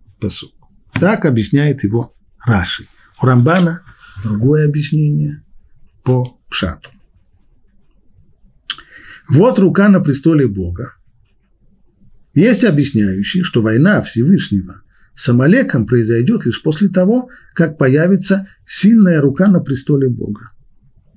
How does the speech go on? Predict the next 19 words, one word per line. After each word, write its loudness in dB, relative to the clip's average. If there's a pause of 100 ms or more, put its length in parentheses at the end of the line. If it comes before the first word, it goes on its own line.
(720)
И 2
эта 0
война 2
будет 0
продолжаться -2
из -2
рода -2 (220)
в -4
род. -2
Что 0
значит -4
"сильная 0
рука -2 (300)
на 2
престоле -2
Бога"? -10 (420)
Как -4
это -12
понять? -6